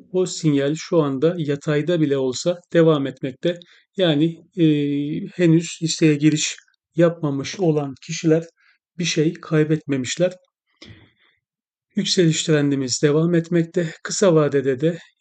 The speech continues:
beş yüz yetmiş bir T L'yi görmesini isteriz kendisinden. Geldik Hatsan'a. Hatsan bir virgül doksan bir oranında yükselişteymiş.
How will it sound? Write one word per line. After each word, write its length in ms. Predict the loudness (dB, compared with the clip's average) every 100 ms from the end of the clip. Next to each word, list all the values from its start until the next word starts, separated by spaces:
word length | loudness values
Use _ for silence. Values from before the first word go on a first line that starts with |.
| _
beş 260 | 2 2 0
yüz 180 | -2 -2
yetmiş 440 | -2 -2 -2 0
bir 100 | -2 0
T 240 | 0 0 0
L'yi 380 | -2 -2 -2 _ _
görmesini 680 | 2 2 2 -2 0 0 0
isteriz 520 | -4 -2 -2 -2 -4
kendisinden. 640 | -4 -4 -4 -6 -8 -8 -12 _ _ _ _ _ _ -20 _ _
Geldik 340 | -2 0 0 -2
Hatsan'a. 560 | -2 -2 -2 -2 -2 -4
Hatsan 480 | -6 -4 0 0 2
bir 200 | 0 0
virgül 380 | -2 -2 0 0
doksan 460 | -2 -4 -4 -2
bir 160 | -4 -6 _
oranında 600 | -2 0 0 -4 -4 -4 -6 _ _ _ _
yükselişteymiş. 1000 | -2 -2 -2 -4 -4 -4 -4 -2 -4 -6